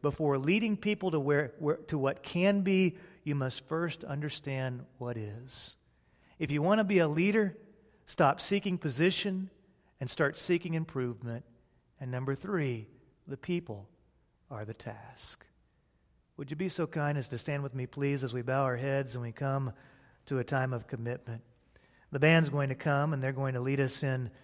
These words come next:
singing. You can use this time to pray. You can come talk to me during this time. I'll be here at the front. However God leads you, I encourage you to respond. Many will probably use this time to sing hymns to the Lord,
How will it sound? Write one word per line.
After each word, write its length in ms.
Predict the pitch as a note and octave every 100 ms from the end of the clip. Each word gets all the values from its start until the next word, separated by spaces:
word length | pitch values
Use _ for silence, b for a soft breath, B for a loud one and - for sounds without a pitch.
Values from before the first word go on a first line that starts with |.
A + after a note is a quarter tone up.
| b b b -
singing. 440 | - D3+ C#3+ D#3+
You 100 | C3
can 140 | B2+
use 260 | B2 C#3+ B2+
this 180 | C3 -
time 280 | D3 C3+ B2+
to 60 |
pray. 600 | - C#3+ C#3 C#3+ D3 D3 - b b b b -
You 80 |
can 60 | A2+
come 200 | C#3 C#3
talk 260 | C#3 C#3 C#3
to 60 |
me 200 | B2+ C#3
during 220 | C#3 C#3+
this 200 | C#3 C#3+
time. 460 | - C#3 C3+ C#3+ D3
I'll 100 | B2
be 120 | B2+
here 140 | B2+ C3
at 140 | -
the 60 | A#2
front. 400 | - C3+ C#3+ F#3 - b b b b b b
However 340 | C#3 D3 D3+
God 260 | C#3+ C#3+ C3+
leads 420 | C3+ D3 D3+ C3+
you, 300 | D3+ F3+ F3+ - B B B -
I 120 | A#2
encourage 420 | A#2 C3+ C#3 C3+
you 60 | C3+
to 60 |
respond. 680 | D3 - - D#3+ E3 B2 A2+
Many 220 | B2+ D3+
will 140 | B2 B2
probably 500 | C#3+ B2+ C3+ C3+ C3+
use 260 | C3+ C3
this 160 | C3+ C3
time 400 | - C3+ C#3+ D#3 B B B B B -
to 60 |
sing 320 | C3 D3+ D3
hymns 500 | C3+ D#3 F3 C3 A2
to 100 | -
the 80 | A#2
Lord, 420 | A#2 A#2+ B2+ D3+